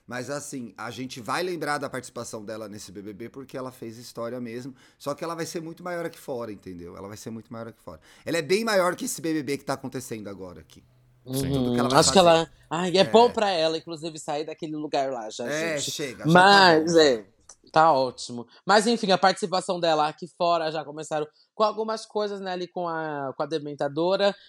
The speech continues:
Speaker 3: E aí, <laughs> o que aconteceu foi que receberam alguns, alguns recados, né?
Speaker 1: Sim.
Speaker 3: Anitta falou que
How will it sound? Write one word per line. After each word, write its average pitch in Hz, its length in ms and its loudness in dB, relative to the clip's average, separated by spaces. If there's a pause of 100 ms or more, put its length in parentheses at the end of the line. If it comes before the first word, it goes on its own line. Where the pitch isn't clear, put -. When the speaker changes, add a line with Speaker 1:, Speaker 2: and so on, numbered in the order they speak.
(120)
Speaker 3:
E 151 120 2
aí, 156 640 2
<laughs> 147 840 -2
o - 40 -8
que 233 80 6
aconteceu 185 520 4
foi 165 120 0
que 180 180 2
receberam 175 440 2
alguns, 170 360 -2 (220)
alguns 202 320 0
recados, 196 840 4
né? 175 240 -4
Speaker 1:
Sim. 185 220 -8
Speaker 3:
Anitta 214 800 0 (100)
falou 170 500 0
que 147 560 -8